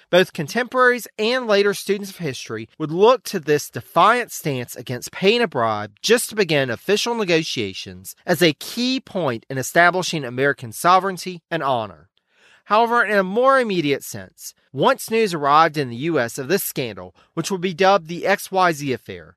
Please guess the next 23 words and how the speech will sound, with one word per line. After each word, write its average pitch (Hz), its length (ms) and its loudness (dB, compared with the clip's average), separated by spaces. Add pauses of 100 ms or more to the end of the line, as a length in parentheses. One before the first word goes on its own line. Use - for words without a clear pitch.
when 160 120 2
the 165 80 6
names 190 340 2
of 165 100 -2
Oettinger, 117 580 -4 (100)
Bellamy, 170 560 2
and 151 160 -10
Ottwell 107 680 -6 (100)
were 156 100 2
redacted 165 720 2
to 143 320 -10
X, - 360 0 (120)
Y, 147 340 4
and 120 260 -8
Z, 98 400 -6
respectively, 101 760 0
in 143 180 -6
the 156 80 -4
copies 220 480 -2
of 165 140 -4
the 147 80 0
envoy's 143 500 2
dispatches 101 720 -8